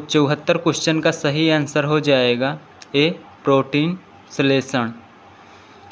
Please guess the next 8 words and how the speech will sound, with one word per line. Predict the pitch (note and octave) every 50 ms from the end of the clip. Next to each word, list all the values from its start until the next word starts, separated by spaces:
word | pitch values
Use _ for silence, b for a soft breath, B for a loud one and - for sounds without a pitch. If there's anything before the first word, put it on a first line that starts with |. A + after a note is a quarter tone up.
| B B - - - - - -
चौहत्तर | - C#3+ C#3 B2+ C3+ C#3 - - D#3+
question | D3+ - D3+ C#3 - - D3 D3
का | C#3+ D#3 D3
सही | - - C#3 C3+ C#3+ D3+ D3
answer | C#3 C3 B2+ B2 - C#3+ C#3+ - - - -
ए | C3+ C3 B2+
हो | - - C3 B2+
जाएगा। | A#2 A#2+ A2 G#2+ G#2+ A2 A2 A2+ - - -